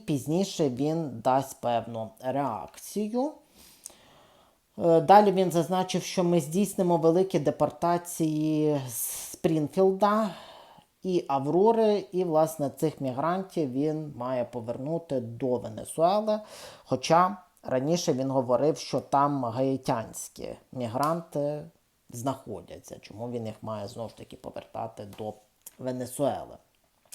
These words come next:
Далі було запитання про те, що мер Спрінфілда, керівник поліції, губернатор-республіканець від штату Огайо, усі вони розвінчили історію про поїдання домашніх тварин. А зараз є загрози вибухів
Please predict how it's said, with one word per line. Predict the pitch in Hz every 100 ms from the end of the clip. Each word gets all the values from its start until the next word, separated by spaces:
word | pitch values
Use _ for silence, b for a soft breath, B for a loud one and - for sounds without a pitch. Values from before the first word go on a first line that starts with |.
| -
Далі | 147 196 185
було | 160 156
запитання | 139 - 139 - 113 117 170 -
про | 127
те, | 175
що | 170 143
мер | 131 156 165
Спрінфілда, | - - - 147 147 180 170 185 185 B B B B B
керівник | 214 202 220 220 -
поліції, | 165 170 190 202 185
губернатор-республіканець | 151 156 160 175 190 185 156 147 - 135 147 156 156 131 117 123
від | 123
штату | - 120 117
Огайо, | 143 139 180 208 202
усі | 165 147 - 190
вони | 156 147 147 147 170 185 -
розвінчили | 185 170 156 147 131 156 160 143
історію | 131 - 185 196 190
про | 190 175 180
поїдання | 139 131 123 160 185 180
домашніх | 131 135 143 143 151 127
тварин. | - 170 170 - - _
А | 131 135
зараз | 160 185 190 190 -
є | 135 147 135
загрози | 120 117 135 147 180 175 160
вибухів | 123 156 131 131 127 120